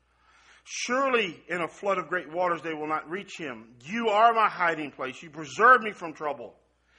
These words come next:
How does God preserve you from trouble? The trouble of your sin. Because he's blessed. He's in control. How do you today move into a state of blessedness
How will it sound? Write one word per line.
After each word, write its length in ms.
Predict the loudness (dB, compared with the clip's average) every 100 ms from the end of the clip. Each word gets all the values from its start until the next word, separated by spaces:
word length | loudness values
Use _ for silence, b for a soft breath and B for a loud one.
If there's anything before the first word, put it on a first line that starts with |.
| b b
How 280 | 4 6 6
does 240 | 2 -6
God 320 | -4 0 0
preserve 480 | -2 -10 0 2 2
you 100 | -4
from 200 | -12 -12
trouble? 520 | -4 -2 -2 -4 -8 B B
The 100 | -14
trouble 320 | -4 -2 -2
of 80 | -8
your 120 | -10
sin. 560 | -12 -6 -2 -2 -2 -8 -20 _ _ _ b b b b b b b
Because 180 | _ -20
he's 120 | -20
blessed. 420 | -14 -10 -10 -12
He's 180 | -20 -20
in 60 | -20
control. 640 | -20 -16 -10 -8 -10 -14 _ _ _ _ _ _ _ _ _ _ _ _ b b b b b b b b b b b b b b b b b _ _ _ _ _ _ _
How 420 | -8 -2 -2 -2
do 140 | -8
you 260 | -14 -10 -10
today 720 | -10 -16 -10 -10 -10 -16 _ _ _ _ _ _ _ _ _ _ _ _ _ _ _ _ _ _ _ _ _ _
move 320 | -14 -12 -14 -16
into 600 | -14 -12 -14 -18 -16 -16
a 60 | -16
state 380 | -18 -16 -16
of 200 | -16 -20
blessedness 880 | -18 -12 -12 -12 -18 -18 -16 -16 -16